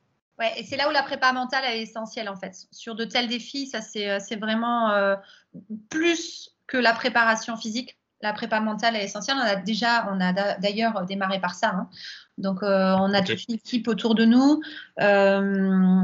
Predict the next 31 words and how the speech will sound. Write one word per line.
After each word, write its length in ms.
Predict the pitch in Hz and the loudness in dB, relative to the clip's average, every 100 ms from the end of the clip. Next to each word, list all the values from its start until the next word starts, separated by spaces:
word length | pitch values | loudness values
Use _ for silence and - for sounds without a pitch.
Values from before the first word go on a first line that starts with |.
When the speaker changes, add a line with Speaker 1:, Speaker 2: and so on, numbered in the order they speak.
| 180 | 4
Speaker 1:
on 100 | 196 | 0
travaille, 520 | 190 - 220 226 214 208 | 0 2 4 4 4 2
euh, 280 | 196 190 | 2 0
de 100 | 190 | -2
façon 320 | 202 214 214 233 | 0 -2 2 2
individuelle 580 | 220 220 208 240 302 | 2 0 0 2 2
pour 140 | 311 226 | 0 -2
l'instant. 480 | 202 196 262 302 254 | -2 -2 0 2 4
On 40 | |
a, 380 | 190 185 185 - | 4 2 0 -6
on, 340 | 190 208 208 | -10 -10 -10
on 20 | 196 | -6
commence 480 | 220 214 226 220 | -2 2 2 2
à 100 | - | 0
peine 220 | 196 240 226 | 0 0 0
le 80 | |
travail 340 | 208 220 202 196 | -2 0 0 0
collectif, 640 | 208 196 - 277 - - _ - - - | -2 -4 -4 -6 -6 -16 _ -20 -20 -2
tu 120 | 214 | 0
vois, 60 | |
de 100 | 208 | 0
façon 300 | 190 196 - | 0 -2 -2
à, 120 | 214 190 | -2 -2
déjà 280 | 208 208 | -2 0
à 40 | 233 | 0
ce 80 | - | 0
que 80 | |
chacune 460 | 220 240 226 - 262 | 0 0 0 -2 -4
aussi 280 | 196 - 240 | -4 -4 -2
identifie, 720 | 196 220 - 233 - 262 254 | 0 0 -2 -4 -4 2 4
euh, 280 | 196 196 | 6 6